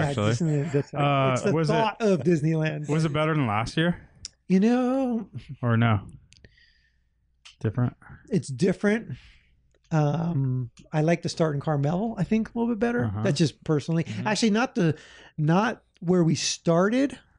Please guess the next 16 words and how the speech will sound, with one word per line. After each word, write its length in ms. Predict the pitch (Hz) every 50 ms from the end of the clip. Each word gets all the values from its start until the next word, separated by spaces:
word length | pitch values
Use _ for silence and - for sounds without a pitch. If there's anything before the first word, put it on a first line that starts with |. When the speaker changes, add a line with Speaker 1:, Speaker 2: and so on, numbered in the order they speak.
| _ -
Speaker 2:
Just 240 | 113 - 110 120 127
Speaker 1:
Yeah. 60 | 151
Speaker 2:
leaving 300 | 165 185 185 190 185 175
Carmel 320 | - 170 165 160 165 160 156
in 60 | 147
that 160 | 131 - - _
first 280 | - - 170 160 - -
little 320 | 160 156 156 151 143 139
Speaker 1:
That 120 | 135 120 110
road? 380 | 104 104 107 107 117 135 147 - - -
Speaker 2:
that 180 | 160 156 147
little 180 | 147 156 156 156
Speaker 1:
Carmel 200 | 147 151 151 -
Speaker 2:
road. 60 | -
Speaker 1:
Valley, 300 | 107 101 101 107 110 113
yeah. 100 | 113 110